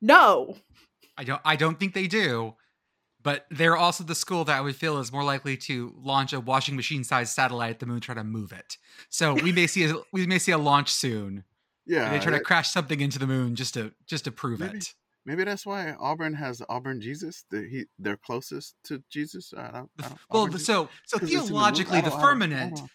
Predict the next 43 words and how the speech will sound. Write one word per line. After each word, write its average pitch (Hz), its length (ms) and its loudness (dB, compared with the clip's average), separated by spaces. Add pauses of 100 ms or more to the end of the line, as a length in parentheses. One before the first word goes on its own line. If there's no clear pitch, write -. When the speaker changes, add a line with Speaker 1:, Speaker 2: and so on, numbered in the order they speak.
(140)
Speaker 2:
theo-, 339 260 -2
Speaker 3:
I 196 60 0
don't 359 100 2
Speaker 2:
theologically, 220 560 4
the 180 100 4
firmament 185 600 2 (400)
Speaker 1:
<laughs> - 480 2
There 349 260 4
is 440 120 0
Speaker 2:
is 466 100 6
Speaker 1:
another 294 300 6
thing 277 220 2
Speaker 3:
I'm 254 40 0
Speaker 1:
ab-, 247 60 0
Speaker 3:
just, 208 180 2 (100)
I'm 233 60 0
Speaker 1:
about 208 220 6
Speaker 3:
just 160 100 0
Speaker 1:
this. 156 380 2
Speaker 3:
joking. 143 180 -6
Come 135 240 2
on, 110 140 -8
don't 151 160 2
Speaker 1:
There 320 120 6
is 381 100 4
Speaker 3:
go 427 80 4
Speaker 1:
another 285 260 4
Speaker 3:
there. - 40 -6
Speaker 1:
thing 247 180 2
about 208 260 2
this, 170 360 -2 (120)
um, 180 500 6
Speaker 2:
Hmm. 190 140 -4
Speaker 1:
and 214 140 -2
that 311 180 4
is 381 160 -4
that 247 400 2 (560)
my 262 260 4
underst-, 277 320 -2
I 240 140 6
am 254 200 2
not 202 260 0
myself 170 800 -2